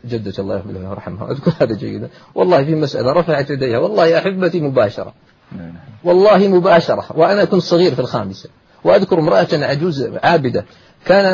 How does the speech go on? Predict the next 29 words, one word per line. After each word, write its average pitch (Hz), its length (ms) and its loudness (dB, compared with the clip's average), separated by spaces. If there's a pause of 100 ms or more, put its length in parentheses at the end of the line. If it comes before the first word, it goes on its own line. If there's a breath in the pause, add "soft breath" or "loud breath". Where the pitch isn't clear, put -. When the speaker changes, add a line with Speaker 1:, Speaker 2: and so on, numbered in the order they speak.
(300)
Speaker 1:
ابنها 175 300 0
جاءه 151 580 0
بنات، 135 380 0 (180)
فأرادت 247 560 0
لابنها 202 840 -2
هذا 247 160 -2
أن 277 60 -4
يأتيه 247 340 0
أولاد 196 340 0
يعينونه 240 440 0
في 185 120 0
هذه 175 120 0
الحياة 156 280 0
الدنيا، 135 340 -6 (340 soft breath)
ليس 311 300 2
يعني 233 760 4
كرها 247 340 4 (160)
لرزق 185 320 0
الله، 190 220 2
لا، 247 200 2 (200 loud breath)
وإنما 320 420 2
طلب 254 320 0
في 262 120 -2
كرم 208 280 2
الله 214 280 0
وجوده. 143 400 -6 (400 soft breath)
والله 117 500 -2
رفعت 110 400 -8
يديها 92 380 -12